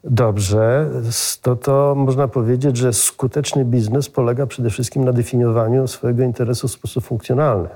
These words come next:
a nie w sposób przedmiotowy. Przedmiotowy to polegniesz. Ford zresztą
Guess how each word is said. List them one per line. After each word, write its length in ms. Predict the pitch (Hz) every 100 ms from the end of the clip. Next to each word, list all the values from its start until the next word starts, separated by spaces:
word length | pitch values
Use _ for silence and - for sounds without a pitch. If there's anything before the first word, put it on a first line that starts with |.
| 104
a 40 |
nie 120 | 110
w 40 | 110
sposób 300 | 110 - 104
przedmiotowy. 680 | - 110 117 107 101 101 101 - _ _ - -
Przedmiotowy 500 | - 147 139 156 151
to 120 | 143
polegniesz. 540 | - 156 123 101 98 - - -
Ford 320 | - 196 143
zresztą 600 | 101 104 95 - - 107